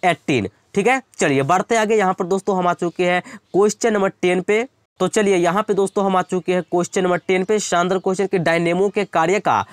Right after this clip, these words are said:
सिद्धांत आधारित है। दोस्तों आपको हम बताना चाहेंगे डायनेमो के कार्य का सिद्धांत आधारित है विद्युत चुम्बकीय प्रेरण पर, है ना, विद्युत चुम्बकीय प्रेरण पर, यानी कि दोस्तों क्वेश्चन नंबर टेन का ऑप्शन नंबर बी। चलिए बढ़ते आगे, यहाँ पर दोस्तों हम आ चुके हैं क्वेश्चन नंबर इलेवन पे, शानदार क्वेश्चन आपके बोर्ड परीक्षा के लिए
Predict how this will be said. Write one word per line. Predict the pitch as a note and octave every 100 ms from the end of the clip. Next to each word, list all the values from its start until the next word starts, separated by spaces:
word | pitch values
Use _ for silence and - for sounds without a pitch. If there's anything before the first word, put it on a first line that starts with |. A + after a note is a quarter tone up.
| -
सिद्धांत | - G3+ F#3 G#3+
आधारित | F#3 F3 E3+ E3
है। | C3+ G2 - -
दोस्तों | E3 G3+ A#3+
आपको | G#3+ -
हम | A3
बताना | G#3 G3+
चाहेंगे | G3 G3 F#3+
डायनेमो | E3+ F3 F3+ F#3 G3+
के | G3
कार्य | F3+ F3
का | F#3
सिद्धांत | F#3 E3+ E3+
आधारित | - E3 E3 E3+
है | F#3 A3 - -
विद्युत | D3+ F3 F3+ A#3
चुम्बकीय | - G3 G3 G#3 G#3
प्रेरण | F#3 F3+ F#3
पर, | F#3 A3+ B3 _ _ -
है | F3+ A#3
ना, | C#3 G2 _ D3+
विद्युत | D3 E3+ A3+
चुम्बकीय | - F#3 E3+ G3 F#3+ _
प्रेरण | F3+ E3 F3 G3+
पर, | A3 G#3
यानी | F3 E3 E3+
कि | D#3+
दोस्तों | D#3 - E3
क्वेश्चन | - F3+ F3 F3+
नंबर | D#3 D3
टेन | D#3+ D#3
का | D3+ D3+
ऑप्शन | - C#3 - D3
नंबर | C3 C3 D3
बी। | B2 A#2+ G#2 F#2 - _ - -
चलिए | - G3+ E3
बढ़ते | C#3 E3+ - A#3+
आगे, | G3+ G3+
यहाँ | A3 F#3
पर | G3 F3+
दोस्तों | F#3+ - F#3
हम | F3+
आ |
चुके | F3 F#3 -
हैं | F#3
क्वेश्चन | - F#3 F3 -
नंबर | F#3+ F#3+
इलेवन | E3+ F3 F#3
पे, | F#3 F#3+
शानदार | - F3+ F#3 G3
क्वेश्चन | F#3+ F#3
आपके | F3 - E3+
बोर्ड | C#3 E3
परीक्षा | F3 F3
के | F3+
लिए | F3+